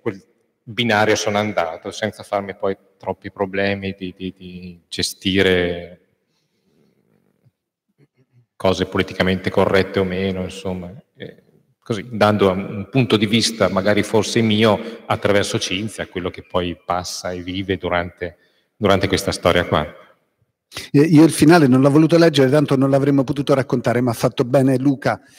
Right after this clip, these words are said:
Speaker 2: eh, invece a, a rivelare che è molto bello. Però allora ti voglio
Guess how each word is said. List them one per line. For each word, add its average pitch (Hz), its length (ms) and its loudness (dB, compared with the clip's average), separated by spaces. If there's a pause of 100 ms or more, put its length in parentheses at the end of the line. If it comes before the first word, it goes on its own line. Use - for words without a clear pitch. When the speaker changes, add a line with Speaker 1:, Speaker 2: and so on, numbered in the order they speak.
(380)
Speaker 2:
eh, 113 200 -4
invece 120 540 0
a, 117 220 -4
a 117 160 0
rivelare 123 480 4
che 135 100 2
è 127 40 4
molto 127 320 2
bello. 120 280 0
Però 147 160 2
allora 151 300 4 (320)
ti 139 100 -6
voglio 147 380 4